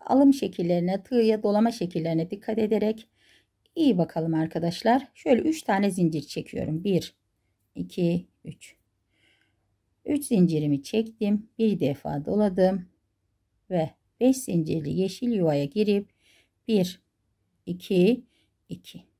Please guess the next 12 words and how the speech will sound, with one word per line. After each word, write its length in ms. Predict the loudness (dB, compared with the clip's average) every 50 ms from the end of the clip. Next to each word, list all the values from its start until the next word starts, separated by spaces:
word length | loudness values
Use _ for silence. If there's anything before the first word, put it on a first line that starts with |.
| _ _ _ _ _ _ _ _ _ _ _ _ _ _ _ _ _ _ _ _ _ _ _ _ _ _ _ _ _ _ _ _ _ _ _ _ _
Şimdi 640 | -20 -16 -6 0 2 4 6 6 6 4 4 0 -4 _ _ _ _ -2
yine 220 | 4 4 6 6
bir 200 | 6 4 4 4
defa 420 | 4 4 4 2 0 -2 -4 -4 -4
tığımı 360 | -4 -2 0 2 2 2 2
doladım. 640 | 2 4 4 4 2 2 2 4 4 4 2 0 -4 _ -6
Yuvaya 420 | -4 0 0 2 2 2 2 0
girdim. 760 | 0 2 2 2 2 2 2 2 4 4 4 4 2 0 -4 _ _ _
Bir, 340 | -2 -2 -2 -2 -2 -8 _ _ _ _ _ _ _ _ _ _ _ _ _ _ _ _ _ _ _ -8
iki 560 | -8 -8 -6 -4 0 2 2 2 2 0 -4 _ _ _ _
ve 120 | -6 -6 -6
iki. 380 | -6 -10 -14 -18 -20 -20 -20